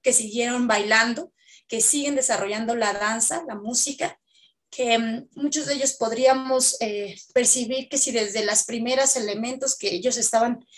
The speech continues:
en, en, a nivel mental en su primera infancia, si se sigue construyendo a través de las corporalidades, a lo mejor podríamos tener un avance mucho más fuerte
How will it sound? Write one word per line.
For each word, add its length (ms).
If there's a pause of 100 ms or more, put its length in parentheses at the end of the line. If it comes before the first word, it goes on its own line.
(160)
en, 260
en, 280
a 40
nivel 300
mental 320
en 80
su 140
primera 280
infancia, 540 (320)
si 160
se 160
sigue 280
construyendo 580
a 60
través 340
de 80
las 220
corporalidades, 560
a 100
lo 160
mejor 360
podríamos 600
tener 260
un 140
avance 440
mucho 340
más 300
fuerte 420